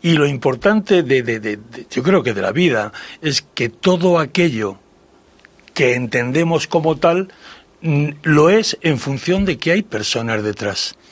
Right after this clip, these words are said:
El dinero no es en absoluto ni un valor ni nada que valga filosóficamente para nada. Es como tantas cosas, cuando tienes muy poco lo necesitas, cuando tienes mucho lo desprecias.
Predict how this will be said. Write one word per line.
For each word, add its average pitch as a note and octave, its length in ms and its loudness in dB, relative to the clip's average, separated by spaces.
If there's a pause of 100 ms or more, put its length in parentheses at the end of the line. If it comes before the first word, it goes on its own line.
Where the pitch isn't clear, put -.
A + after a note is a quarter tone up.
(280)
El D#3+ 140 2
dinero G3 420 2 (300)
no E3 340 2
es A3 160 0
en D#3 160 0
absoluto D3+ 640 0 (220)
ni D#3+ 220 2
un G#3+ 120 6
valor F3+ 460 2 (100)
ni D#3 240 2
nada F#3 360 2
que C#3+ 200 0
valga F#3+ 460 4 (240)
filosóficamente E3+ 960 0
para C#3+ 240 0
nada. F3 320 0 (200)
Es F3 200 2
como C#3 320 -2
tantas E3 440 0
cosas, G#3 600 0 (340)
cuando C3 380 0
tienes E3 340 2
muy E3 200 2
poco F3 420 0
lo E3+ 160 4
necesitas, F3 640 -2
cuando C3 260 -4
tienes D#3+ 300 0
mucho F3+ 460 0 (260)
lo C#3 200 2
desprecias. B2+ 800 0